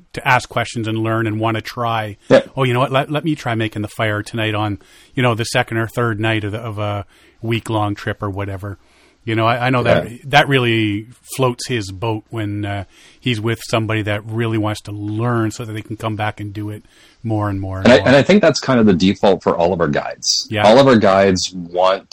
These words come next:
Speaker 2: to leave the trip thinking that somebody's learned something and had a great experience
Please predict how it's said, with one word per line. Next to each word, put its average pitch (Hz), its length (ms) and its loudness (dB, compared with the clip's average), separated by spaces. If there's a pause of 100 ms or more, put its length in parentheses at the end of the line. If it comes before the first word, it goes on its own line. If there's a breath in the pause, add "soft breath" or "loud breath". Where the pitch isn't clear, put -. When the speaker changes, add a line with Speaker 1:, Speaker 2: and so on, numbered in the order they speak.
Speaker 2:
to 87 640 2 (120)
leave 101 680 4
the 92 140 2
trip 87 420 2 (280)
thinking 107 600 6
that 87 240 4
somebody's 90 580 4
learned 90 280 0
something 85 640 -4
and 92 120 -2
had 90 220 0
a 92 40 2
great 82 200 0
experience 80 880 -2